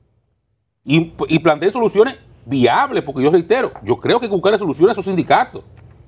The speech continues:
ayudarlos a que se transformen a la modernidad, no anclar, no, no anclar el sector en el pasado, O sea, no, para que ellos puedan sobrevivir, no podemos anclar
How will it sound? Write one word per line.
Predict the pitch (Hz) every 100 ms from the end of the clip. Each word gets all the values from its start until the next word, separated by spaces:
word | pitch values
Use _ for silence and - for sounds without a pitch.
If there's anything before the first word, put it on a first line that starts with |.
| -
ayudarlos | - 151 143 135 240 254 170
a | 131 -
que | 143
se | 147
transformen | 151 131 123 202 262 220 107 87 73 - - _ _ - -
a | 147
la | 160
modernidad, | 160 156 147 139 135 -
no | 135 196
anclar, | 285 - 190
no, | 185 170 175 -
no | 247
anclar | 285 247
el | 226 202
sector | 190 180
en | 160
el |
pasado, | 131 - 226 - - _ - - _ _ _ _
O |
sea, | - 202
no, | 214 254
para | 220 220
que | 277
ellos | 302
puedan | 285 254 233
sobrevivir, | 226 190 139 117 107 - -
no | 208 240
podemos | 214 208 196
anclar | 170 165 151 143